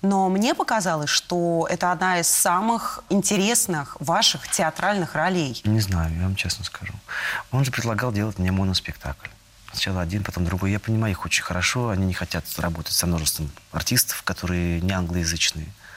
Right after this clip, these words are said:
Speaker 2: Так легче, всё такое.
Speaker 1: Да.
Speaker 2: Я от-, отказывался до последнего.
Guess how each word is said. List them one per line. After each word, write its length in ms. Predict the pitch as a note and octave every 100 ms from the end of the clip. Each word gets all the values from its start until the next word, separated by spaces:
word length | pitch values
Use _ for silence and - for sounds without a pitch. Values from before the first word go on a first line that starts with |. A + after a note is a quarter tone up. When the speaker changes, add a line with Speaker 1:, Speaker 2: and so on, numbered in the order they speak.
| - - - -
Speaker 2:
Так 180 | C#3+ G#2+
легче, 320 | A#2+ - -
всё 160 | -
такое. 300 | - - -
Speaker 1:
Да. 60 | F2+
Speaker 2:
Я 60 | B2
от-, 200 | - -
отказывался 680 | - - C#3 C3+ B2+ - A2
до 60 |
последнего. 540 | - G#2+ - D#2+ D2